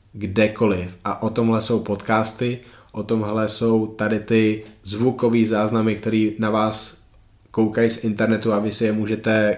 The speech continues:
kdykoliv stáhnout a poslouchat je kdekoliv, což je úplně úžasný. Já jsem rád, že jsem tady tu formu médií objevil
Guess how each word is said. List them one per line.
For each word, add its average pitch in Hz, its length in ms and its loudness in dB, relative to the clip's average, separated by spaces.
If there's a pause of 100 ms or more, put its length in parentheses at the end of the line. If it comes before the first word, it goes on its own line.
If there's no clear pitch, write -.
(160)
kdykoliv 113 640 4
stáhnout 104 600 0
a 98 200 -2
poslouchat 104 560 -4
je 104 80 -2
kdekoliv, 98 540 -4
což 101 240 -6
je 104 200 0 (500)
úplně 110 380 4
úžasný. 107 540 2
Já 107 100 -4
jsem 117 180 0
rád, 110 140 2
že 110 120 0
jsem 113 160 0
tady 107 180 4
tu 110 120 -2
formu 107 400 0
médií 107 420 2
objevil 107 600 2